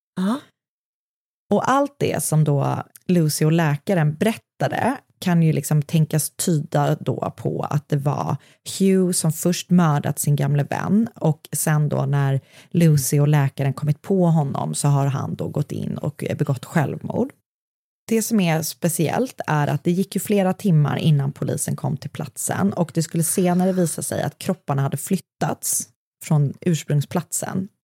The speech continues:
Speaker 2: eh, när polisen kom dit.
Speaker 1: Ja.
Speaker 2: Det är konstigt, och det som gjorde det hela, liksom, lite konstigare var att, eh, det visade sig att Hugh hittades på mage och under sig hade han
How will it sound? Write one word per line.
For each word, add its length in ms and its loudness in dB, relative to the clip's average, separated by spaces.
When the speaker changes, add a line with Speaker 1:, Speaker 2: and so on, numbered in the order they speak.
Speaker 2:
eh, 320 2
när 300 2
polisen 420 -4
kom 180 -8
dit. 540 -8
Speaker 1:
Ja. 60 -6
Speaker 2:
Det 60 4
är 80 4
konstigt, 640 2
och 80 2
det 140 2
som 160 2
gjorde 280 2
det 60 4
hela, 520 2
liksom, 380 0
lite 320 0
konstigare 580 0
var 340 -4
att, 300 -6
eh, 360 0
det 220 -2
visade 260 0
sig 100 0
att 100 -4
Hugh 400 2
hittades 520 -4
på 120 -2
mage 640 0
och 220 -2
under 320 2
sig 420 -2
hade 360 -4
han 360 -2